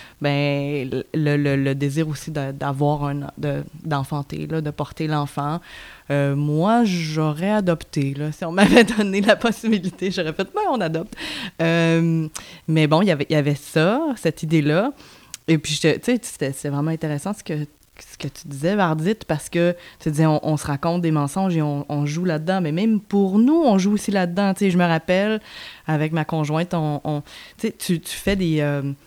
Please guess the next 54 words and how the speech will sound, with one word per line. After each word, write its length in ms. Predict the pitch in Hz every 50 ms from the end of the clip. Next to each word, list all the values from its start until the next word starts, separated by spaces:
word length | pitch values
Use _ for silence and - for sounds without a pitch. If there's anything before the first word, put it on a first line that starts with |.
| - _ -
sais, 100 | - 170
elle 100 | 160 151
me 60 | 151
disait, « 240 | 143 139 139 151 151
Ah, 160 | - 165 175 175
ben, 120 | 165 151
je 40 | 147
trouve 140 | - 160 -
ça 80 | -
le 80 | 156 -
fun, 160 | - 165 170
vous 160 | 180 170 165
avez 160 | 156 143 147
un 80 | 156 151
peu 120 | - -
les 120 | 156 156 151
mêmes 220 | 151 147 147 151
cheveux, 440 | 147 - - - 160 156 151 151 156 170 -
euh, 80 | 143 143
toi 300 | - - 160 156 156 156
et 40 | 156
le 140 | 156 156 151
donneur. » 580 | 147 147 147 151 151 147 147 147 151 151 151 -
Tu 120 | - 202
sais, 120 | 214 233 226 _ _ -
et, 240 | 180 170 156 151 -
et, 400 | - 165 156 160 - - 160 156
et 40 | 156
bon, 240 | 143 147 170 196 202
c'est 220 | - 180 151 -
impossible. 520 | 165 160 185 180 180 - 240 240 233 208 196
On 140 | 175 175
le 60 | 175 170
sait 320 | - - 208 214 220 220
que 280 | - 202 180 175 160 156
je, 260 | 160 160 151 147 -
je, 280 | - - 175 147 151
je, 180 | 151 - - - _ _ - _ _ _ - _ _ -
je 40 | -
fais 140 | - 160 151
pas 120 | 147 156
partie 260 | 156 151 147 143 - 170
de 40 | 165
l'équation 720 | 160 156 - 170 156 143 151 - - 185 180 185 185 180
biologique, 560 | 170 165 156 151 151 156 156 175 220 214 -
mais, 320 | 170 160 156 160 190 226 262 - - - - - - -
et 280 | - 165 180 208 - -
je 100 | 160 160
pense 480 | 156 - 170 170 180 190 196 - - -
aussi 300 | 151 - - - 220 185
dans 160 | 175 156 147
le 60 | 139
cas 260 | - - - 185 190
des 360 | 175 160 156 151 147 143 139